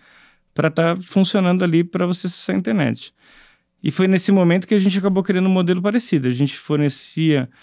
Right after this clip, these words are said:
hardware, software, implantação, tudo que era necessário,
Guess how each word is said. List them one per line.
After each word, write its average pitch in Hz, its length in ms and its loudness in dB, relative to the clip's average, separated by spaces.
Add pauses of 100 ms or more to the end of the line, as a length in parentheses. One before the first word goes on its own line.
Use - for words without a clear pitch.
(220)
hardware, 139 600 -2
software, 151 580 -4
implantação, 143 880 0
tudo 170 200 -4
que 185 80 -4
era 175 120 0
necessário, 151 840 -4